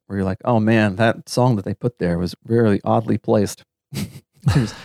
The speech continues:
there's never, <laughs> there was never a complaint like, "Man, they, they should have switched these two songs." Um, and on this album,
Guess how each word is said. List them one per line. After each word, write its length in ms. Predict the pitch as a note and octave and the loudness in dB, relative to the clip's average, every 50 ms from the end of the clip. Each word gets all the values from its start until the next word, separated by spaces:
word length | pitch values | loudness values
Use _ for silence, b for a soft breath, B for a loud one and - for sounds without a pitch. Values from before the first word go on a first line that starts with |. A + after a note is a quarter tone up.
| - _ | -18 _
there's 220 | C#3 C3+ B2+ - | -10 -10 -8 -6
never, 760 | C#3+ C#3 C#3+ C#3+ C#3+ D3+ F3 C3+ D3 C3+ C#3+ B2 - - C#3+ C3+ | -4 -2 2 4 4 4 4 4 4 4 2 2 -2 -4 -8 -8
<laughs> 60 | - | -8
there 320 | - C3 C3+ C#3 D3 D3+ C#3+ | -8 -6 0 2 2 2 4
was 180 | C#3+ D#3 C#3+ | 2 2 0
never 320 | - D3 D3+ D3+ B2+ C#3 C3+ | 2 0 2 2 4 2 2
a 60 | B2+ | 2
complaint 400 | - C3+ A#2 - - C#3 B2 A2 | 0 -2 -6 -2 -2 0 0 0
like, 160 | G#2 G2+ - | -2 -4 -2
"Man, 320 | C3 D3+ D#3+ C3+ A#2 G#2+ G#2+ | 0 2 2 4 2 2 2
they, 240 | B2+ C#3+ D3 C3+ | 0 0 0 -2
they 160 | C#3+ D#3 E3+ D#3+ | -2 -2 -4 -4
should 160 | - A3+ F#3+ | -2 0 0
have 100 | C3+ A#2+ | 0 -2
switched 320 | - - C#3 C#3 - - | -2 -6 -6 -6 -6 -8
these 160 | - A2 G#2 | -10 -12 -12
two 160 | - - B2+ B2 | -10 -12 -12 -12
songs." 400 | - - C3+ C3 A#2 G#2 G2+ - _ _ _ _ _ _ _ _ _ _ _ _ _ _ _ _ _ - | -6 -2 0 0 0 0 -2 -6 _ _ _ _ _ _ _ _ _ _ _ _ _ _ _ _ _ -4
Um, 280 | A#2 A#2 A#2 A#2 A#2 - | 0 0 0 0 0 -2
and 300 | - C3 B2 B2 A#2+ - - | -2 0 0 0 -2 -4 -4
on 220 | - B2+ C3 C#3+ C#3 | -2 -2 0 0 2
this 180 | C3+ C#3+ C3 | 0 0 0
album, 640 | - A#2+ B2+ D3 D#3+ D3 A2 F#2+ F#2+ G2 A2+ C3+ | 0 0 2 2 0 0 0 -2 -2 -4 -6 -8